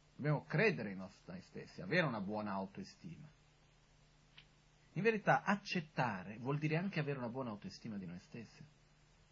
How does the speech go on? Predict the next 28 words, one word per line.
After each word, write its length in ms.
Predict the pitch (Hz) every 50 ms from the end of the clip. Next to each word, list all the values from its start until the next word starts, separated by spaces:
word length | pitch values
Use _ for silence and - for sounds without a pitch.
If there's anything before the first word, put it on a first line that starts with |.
| - - _ - -
perché 280 | - 120 - 143 147
per 220 | - - 226 240 226
mettere 360 | 185 165 156 156 - 139 135
l'energia 540 | 131 131 131 131 131 123 113 117 143 143 123
nella 260 | 123 131 123 120 113
soluzione 800 | - - 117 113 117 107 - - 131 123 113 107 104 101 101
e 100 | - 127
non 260 | 127 127 127 117 110 107
nel 140 | 107 107
problema 440 | 104 - 208 220 175 139 - 208 - 107
devo 140 | 113 107
avere 180 | 101 101 98 180
una 100 | 131 107
buona 180 | 90 95 95 87
autostima 380 | 80 - 98 - - 90 90
di 100 | 82 76
me 100 | 69 80
stesso, 360 | 78 - - 71 - - -
devo 160 | - 92 104 127
dire 260 | 180 170 131 104 - -
io 180 | 113 117 104 98
ce 140 | - -
la 80 | 85 85
faccio. 420 | - - 107 - - - - - - - - - - - - - - - - - - - _ - - - - - _ - - - _ - - - - - _ - _ - - - - - - - - _ - - _ _ - _ - - - - - - - - - - - - - 90
Questi 360 | - 180 196 - - 113 - - - - - - - - - - - _ _ - - _ _ -
sono, 280 | - - 147 139 143 139
secondo 400 | - - - 160 156 208 214 214
me, 200 | 208 180 156 156